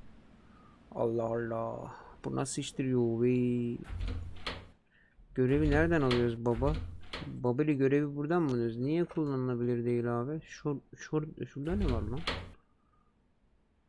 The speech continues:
Bura neresi? Allah Allah. Depo gibi bir yer galiba sanırım yani. Burada da çok ışık var ya, çok yüksek.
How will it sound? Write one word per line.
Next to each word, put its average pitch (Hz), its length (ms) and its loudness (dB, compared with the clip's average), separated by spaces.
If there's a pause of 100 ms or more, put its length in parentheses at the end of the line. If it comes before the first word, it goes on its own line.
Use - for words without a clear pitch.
(140)
Bura 143 180 0
neresi? 151 500 0 (2750)
Allah 113 240 -2
Allah. 87 260 -8 (540)
Depo 120 240 0
gibi 110 240 -2
bir 123 100 -2
yer 120 160 2
galiba 101 420 -2
sanırım 101 500 -2
yani. 104 240 -4 (1800)
Burada 139 220 -2
da 135 100 0
çok - 300 -6
ışık 127 300 -6
var 117 140 -2
ya, 110 180 -2
çok - 320 -6
yüksek. - 460 -10